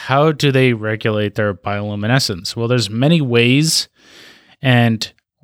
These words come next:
some they don't really know why or how it exactly happens. So a lot of them have diurnal pattern, which is like day and night pattern,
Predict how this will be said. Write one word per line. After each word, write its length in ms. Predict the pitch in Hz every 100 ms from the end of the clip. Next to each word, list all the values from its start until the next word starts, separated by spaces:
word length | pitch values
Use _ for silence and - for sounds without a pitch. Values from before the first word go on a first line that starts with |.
| 160
some 360 | - - 135 131
they 140 | 123
don't 200 | 117 123
really 380 | 123 117 110 101 _ _ -
know 280 | 110 110 107
why 840 | 98 95 95 104 92 92 90 87 _ _ _ _ _
or 180 | 117 104
how 380 | - 113 104 95
it 80 | -
exactly 560 | 117 107 - 101 -
happens. 580 | 95 95 - - 92 - - - - -
So 360 | - 151 139 - - - - _ _ _ _ _
a 100 | 139
lot 260 | 131 165
of 60 | 196
them 160 | 214 165
have 480 | 143 135 127 107 - - 117
diurnal 680 | 120 117 117 131 143 143
pattern, 540 | 127 117 117 135 170 160 _
which 180 | 127 -
is 140 | 110
like 180 | 110 104
day 140 | 117 110
and 100 | 101
night 220 | 107 120
pattern, 340 | 131 139 175